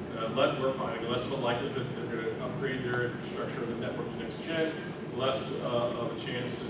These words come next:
they're going to, uh, have a, um, you know, a lower price. I was, uh, just before I came here this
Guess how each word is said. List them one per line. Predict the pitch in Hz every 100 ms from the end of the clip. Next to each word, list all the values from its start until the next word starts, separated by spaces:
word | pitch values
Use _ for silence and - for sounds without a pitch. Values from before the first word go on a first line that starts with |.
| 120
they're | 117 117
going | 117 117
to, | - 120 117 - - -
uh, | -
have | - - -
a, | - - - - - -
um, | - - - - - - -
you | -
know, | -
a | -
lower | - - -
price. | 110 -
I | - -
was, | - - - - - 113
uh, | 117 110 - -
just | - -
before | - -
I | -
came | -
here | 117
this | 113